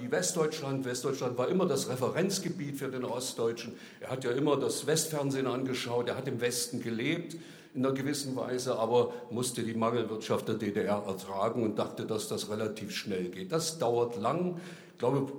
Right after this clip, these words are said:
Kurt Biedenkopf war einer der wenigen, der gesagt hat, das dauert mindestens eine Generation. Das sind ungefähr dreißig Jahre, wenn man das genau betrachtet. Da stehen wir heute. Und ich denke, wir haben eine Menge erreicht. Also trotz all der Verwerfung, trotz all der Probleme, die wir haben, und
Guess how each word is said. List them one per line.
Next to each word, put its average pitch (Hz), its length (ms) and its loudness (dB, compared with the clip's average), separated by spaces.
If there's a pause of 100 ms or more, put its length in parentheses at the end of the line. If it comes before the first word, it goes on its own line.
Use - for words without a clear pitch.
(100)
Kurt 135 180 0
Biedenkopf 160 460 0
war 123 160 0
einer 127 160 2
der 117 240 2
wenigen, 147 420 2
der 120 140 2
gesagt 120 420 -2
hat, 107 140 -2
das 107 160 -2
dauert 110 300 4
mindestens 110 440 0
eine 92 220 -2
Generation. 82 840 -6
Das 95 120 -6
sind 120 180 -6
ungefähr 104 320 -4
dreißig 98 560 -4
Jahre, 85 340 -6 (400)
wenn 101 100 -4
man 104 140 -2
das 101 180 -2
genau 98 280 -2
betrachtet. - 680 -8
Da 101 100 -6
stehen 107 360 -4
wir 92 100 0
heute. 123 380 0 (680)
Und 127 140 0
ich 120 160 -4
denke, 123 340 0
wir 117 220 0
haben 139 340 0
eine 135 120 2
Menge 117 320 2
erreicht. 117 760 -4
Also 101 420 -2 (140)
trotz 135 400 -2
all 120 100 -2
der 113 140 -2
Verwerfung, 123 840 -2
trotz 123 240 -2
all 113 140 0
der 113 120 0
Probleme, 131 680 -2
die 104 180 -4
wir 139 220 -2
haben, 113 260 -4
und 107 180 -4